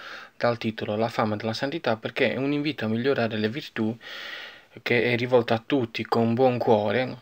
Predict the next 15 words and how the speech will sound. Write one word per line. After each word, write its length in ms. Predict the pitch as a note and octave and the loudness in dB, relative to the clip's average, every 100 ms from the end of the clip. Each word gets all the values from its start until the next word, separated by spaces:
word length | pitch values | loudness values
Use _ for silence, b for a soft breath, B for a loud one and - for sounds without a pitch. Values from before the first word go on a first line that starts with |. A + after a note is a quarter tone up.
| - | -10
e 100 | - | -2
a 60 | C#3+ | 2
donare 400 | F3+ E3+ A#2+ A#2+ | 4 4 2 2
sempre 320 | - C#3+ A#2+ | 2 4 2
più 140 | A2+ D3 | 0 -2
attenzione 880 | - D#3 - B2+ A2+ A2 A2 F#2+ - - - | 0 -2 0 2 2 2 0 -2 -8 -10 -4
alle 340 | B2+ A#2+ A#2+ | 0 2 2
virtù 840 | A#2+ A#2 A#2+ A#2 A2+ A2+ A2 - _ _ _ D#3+ | -2 -4 -2 2 2 0 -4 -10 _ _ _ -12
sacre 600 | - A#2 A2 - B2+ - | -2 2 2 2 2 2
e, 140 | A#2 | 0
eh, 440 | A2+ A2+ A2+ G#2 G#2+ | 0 -2 -4 -6 -6
sublimi 600 | - A2 B2 A2+ G#2+ G#2+ | 0 2 2 2 0 -2
che 160 | A2 | -2
ci 120 | - | 2
avvolgono. 680 | A2+ A2 A#2+ G#2+ A2 A2 G#2+ | 2 6 4 4 -2 -4 -4